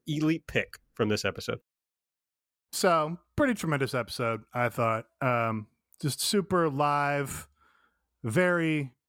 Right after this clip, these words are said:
Speaker 2: hot episode of wrestling television.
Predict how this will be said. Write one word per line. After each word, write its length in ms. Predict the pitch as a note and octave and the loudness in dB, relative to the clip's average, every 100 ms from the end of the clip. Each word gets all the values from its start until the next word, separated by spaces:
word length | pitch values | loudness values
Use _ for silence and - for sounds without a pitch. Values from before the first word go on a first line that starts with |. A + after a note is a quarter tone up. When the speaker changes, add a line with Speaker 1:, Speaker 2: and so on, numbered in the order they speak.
| _ _ _ | _ _ _
Speaker 2:
hot 540 | - E3 D#3+ D3+ - - _ _ _ _ _ _ | 0 2 2 -2 -8 -18 _ _ _ _ _ _
episode 540 | E3+ D#3+ C#3 E3 D3 C#3 | 2 2 2 2 2 0
of 140 | A#2+ | 0
wrestling 360 | D3+ C#3 D#3 C#3 | 0 0 -2 -2
television. 640 | C3+ B2+ B2 A#2+ B2 A#2+ | 0 0 0 -2 -4 -8